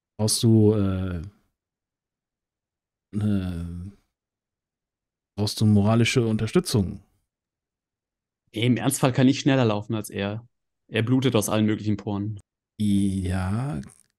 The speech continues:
Speaker 1: das ist der Grund, warum du wahrscheinlich wegkommst, ja. Aber, ja.
Speaker 2: Hey, ich würd jetzt mal
Speaker 1: Leg's nicht
Speaker 2: behaupten,
Speaker 1: drauf an.
Speaker 2: solange ich nicht in seiner Schlagdistanz bin, ähm,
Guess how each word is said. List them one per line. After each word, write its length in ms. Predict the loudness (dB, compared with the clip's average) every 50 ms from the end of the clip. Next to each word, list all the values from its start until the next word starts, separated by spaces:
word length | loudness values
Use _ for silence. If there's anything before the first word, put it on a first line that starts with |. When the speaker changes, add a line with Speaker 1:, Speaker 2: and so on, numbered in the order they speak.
| _ _ -6
Speaker 1:
das 200 | -4 -2 0 0
ist 280 | 0 -2 -2 -2 0
der 100 | 0 0
Grund, 360 | 0 0 0 0 0 0 0
warum 320 | -2 -2 0 0 2 2 2
du 120 | 2 0
wahrscheinlich 480 | -2 -4 -4 -4 -4 -4 -4 -4 -6 -8
wegkommst, 480 | -8 -8 -8 -10 -10 -10 -10 -12 -12 -10
ja. 280 | -10 -12 -12 -14 -18 -20 _ _ _ -8
Aber, 360 | -4 0 0 2 0 0 -2 -6 _ _ -20 -20 -20 -20 _ _ _ _
ja. 240 | -10 -10 -10 -10 -12 _ _ _ _ _ _ _ _ _ _ _ _ _ _ _ _ _ _ _ _ _ _ _ _ _ _ _ _ _ _ _ _ _ _ _ _ _ _ _ _ _ _ _ _ _ _ _ _ _ _ _ _ _ _ _ _ _ _ _ _
Speaker 2:
Hey, 220 | -8 -4 -4 -4
ich 120 | -2 -2
würd 140 | -2 0 2
jetzt 160 | 2 2 4
mal 100 | 6 8
Speaker 1:
Leg's 200 | 8 8 10 8
nicht 160 | 8 6 8 8
Speaker 2:
behaupten, 40 |
Speaker 1:
drauf 180 | 6 6 6 4
an. 220 | 2 0 0 -2 -4 _ _ _ _ _ _ _ _ _ _ _ _ -16
Speaker 2:
solange 420 | -8 -2 0 2 2 2 2 2
ich 60 | 2
nicht 160 | 0 0 -2
in 60 | -2 -2
seiner 200 | 0 0 0 0
Schlagdistanz 640 | -2 -4 -6 -6 -6 -8 -6 -4 -2 -2 -2 -2 0
bin, 360 | 0 2 2 2 0 0 -2 -2
ähm, 500 | -2 0 2 0 0 -2 -4 -8 -12